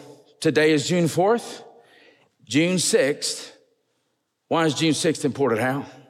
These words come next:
D-Day. That's exactly right.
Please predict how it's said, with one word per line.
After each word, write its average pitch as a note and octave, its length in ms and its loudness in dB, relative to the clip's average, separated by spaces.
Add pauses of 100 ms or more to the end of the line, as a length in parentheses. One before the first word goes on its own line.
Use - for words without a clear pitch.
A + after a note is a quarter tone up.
(1000)
D-Day. G3 520 2 (240)
That's - 180 -4
exactly C#3+ 420 0
right. C3 300 -2